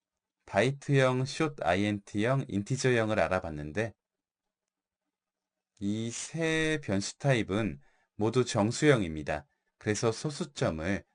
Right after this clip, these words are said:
표현할 수가 없습니다. 소수점을 표현하고자 한다면 실수형 변수를 선언해서 사용해야 되는데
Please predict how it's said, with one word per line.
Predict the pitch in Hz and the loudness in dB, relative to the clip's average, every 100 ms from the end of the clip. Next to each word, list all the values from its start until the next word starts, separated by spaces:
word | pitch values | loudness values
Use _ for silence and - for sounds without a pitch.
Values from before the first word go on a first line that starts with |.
| _ | _
표현할 | - 156 151 143 | 0 2 4 2
수가 | 139 - | 0 -2
없습니다. | 80 - - 98 71 76 71 _ _ _ _ _ _ _ _ _ _ _ | -2 -2 -8 -8 -6 -10 -12 _ _ _ _ _ _ _ _ _ _ _
소수점을 | - 175 214 202 196 180 170 160 | -10 -6 -4 0 2 4 2 2
표현하고자 | 185 180 160 143 131 | 2 4 4 2 2
한다면 | 143 143 123 82 101 80 - _ _ _ _ | 2 2 0 0 -2 -2 -10 _ _ _ _
실수형 | - - 170 - 160 151 143 139 | -6 -2 -2 -2 2 4 6 4
변수를 | 110 82 - 76 107 101 _ _ _ | 0 -4 -6 -2 -2 -2 _ _ _
선언해서 | - 151 156 151 85 73 - 117 - | -6 -2 0 0 -2 -4 -2 -2 -4
사용해야 | - - 151 147 139 117 110 | -8 2 4 6 4 2 2
되는데 | 107 78 76 73 110 | 0 -6 -8 -6 -6